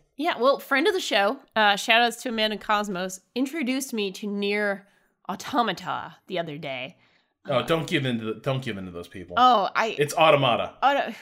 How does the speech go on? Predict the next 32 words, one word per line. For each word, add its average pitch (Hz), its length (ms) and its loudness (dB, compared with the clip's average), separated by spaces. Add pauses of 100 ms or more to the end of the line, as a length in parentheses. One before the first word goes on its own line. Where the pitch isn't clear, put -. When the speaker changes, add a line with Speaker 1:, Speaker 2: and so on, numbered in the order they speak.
(200)
Speaker 1:
whatever 220 360 -8
it 165 60 -8
is. 165 240 -10 (240)
Automata, 269 580 -2
Automata. 254 880 6
I 320 80 8
don't 392 160 4
even 294 200 2
know. 208 360 2
I - 80 0
don't 294 120 2
even, - 140 -2 (380)
you 294 100 0
know 359 100 6
what? 392 180 6 (420)
Auto 330 640 8 (100)
Mama. 226 540 6 (140)
There 269 200 6
it 214 80 4
is. 190 300 -2 (180)
I, - 60 -2 (280)
I 240 100 4
did 330 180 4
it - 80 -2
my 285 180 4
own 302 180 2
way. 208 380 2 (100)
Auto 294 280 4
Mama 262 320 4
Speaker 2:
There 135 120 2
you 104 60 -4
go. 98 240 -4